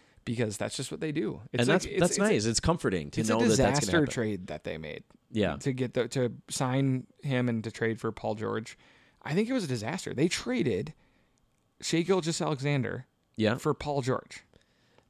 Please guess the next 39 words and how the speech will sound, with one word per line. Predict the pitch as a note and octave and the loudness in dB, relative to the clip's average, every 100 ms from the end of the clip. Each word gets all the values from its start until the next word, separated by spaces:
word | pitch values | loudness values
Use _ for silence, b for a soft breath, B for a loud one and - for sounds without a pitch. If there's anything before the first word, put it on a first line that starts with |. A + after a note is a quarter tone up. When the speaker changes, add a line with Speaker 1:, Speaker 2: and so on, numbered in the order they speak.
| - | -4
Speaker 2:
Shai | - - B2+ B2 | 2 4 6 6
is | G#2+ F#2 - - - | 6 4 0 -4 0
now | A2 G#2 F#2 E2 E2+ - | 2 2 2 -2 -4 -6
officially, | F#2+ - G#2+ G#2 F#2 F2 | -4 0 2 2 0 0
like, | E2+ E2+ D#2+ - - - | 0 -2 -4 -8 -12 -4
just | G#2 F2+ - | 0 0 -2
a | F#2+ E2 - - | -4 -4 -12 -14
Speaker 1:
He's | - F3+ - | -2 0 2
Speaker 2:
rock | G2+ F#2+ F3 | 4 6 6
Speaker 1:
one | F3 | 6
Speaker 2:
star. | - G2+ D3+ | 4 2 4
Speaker 1:
of | D3 C3 A#2+ A2+ | 2 2 -4 -2
the | C#3+ D3 D3 A#2+ | 0 2 2 2
Speaker 2:
Averaging, | C3 B2 A#2 | 2 2 0
like, | G2 | 0
thirty-seven | E2+ B2+ A#2+ G2+ A2 G2 F#2+ | 2 4 4 4 2 2 -2
points | - G2+ F#2+ - | -4 -4 -4 -6
for | F#2+ | -6
the | E2+ | -8
fucking | - G2+ F2 | -4 -4 -4
Thunder | E2+ F#2 E2 D2 | -4 -2 -2 -4
or | |
something. | - G3 | -2 0
Speaker 1:
He's | G#3 F3 | 0 0
one | F#3+ A3 | -2 -2
of | G#3 F3 | -4 -4
the, | F#3 F#3+ F#3+ C#3+ - _ - D3 D#3+ | -4 -4 -4 -8 -16 _ -16 -12 0
the | D3 F#3 E3 - - D#3 - - | 4 4 2 -4 -8 -8 -6 -6
premier, | - F3 E3+ D3 C3 A#2+ A2+ _ _ - _ - | 0 2 4 4 2 0 -4 _ _ -20 _ -2
like, | B2+ | -2
cornerstone | - C#3+ D3 D3 - C3 | 0 2 2 2 2 0
players | - A#2+ A2+ G#2 | 2 0 0 -2
in | A#2+ | -2
the | A#2 | 0
N | G#2+ | 0
B | G2+ | -2
A | G#2 | -4
now. | - | 2
Speaker 2:
Yeah, | D#3 C#3 | 4 4